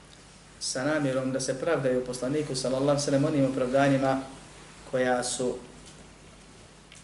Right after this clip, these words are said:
koristili oni koji su bili opravdani. Bilo je bolesnih, bilo je slabih, bilo je ljudi slijepi, bilo je ljudi koji su imali određene opravdanja druga. Prije bitke su došli, poslanik, sallallahu alejhi ve sellem, najavili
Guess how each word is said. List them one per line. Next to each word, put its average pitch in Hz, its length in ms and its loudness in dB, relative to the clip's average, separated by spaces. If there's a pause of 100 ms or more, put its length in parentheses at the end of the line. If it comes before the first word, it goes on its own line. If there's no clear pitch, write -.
koristili 135 600 -4
oni 139 320 0
koji 127 160 -2
su 135 140 -6
bili 139 240 0
opravdani. - 520 -6 (400)
Bilo 139 200 0
je 123 120 2
bolesnih, 127 580 -2 (720)
bilo 135 220 0
je 123 140 2
slabih, 127 500 -2 (680)
bilo 143 180 2
je 135 120 4
ljudi 131 460 0
slijepi, 131 440 -2 (640)
bilo 147 180 4
je 143 80 4
ljudi 143 240 2
koji 139 100 -2
su 147 100 -4
imali 135 180 4
određene 127 480 0 (100)
opravdanja 131 560 -2
druga. 131 340 0 (1000)
Prije 160 220 4
bitke 135 320 0
su 131 280 -2
došli, 139 220 0
poslanik, 131 40 -8
sallallahu 131 140 -10
alejhi 131 160 -4
ve - 60 -6
sellem, 127 340 0
najavili 131 640 4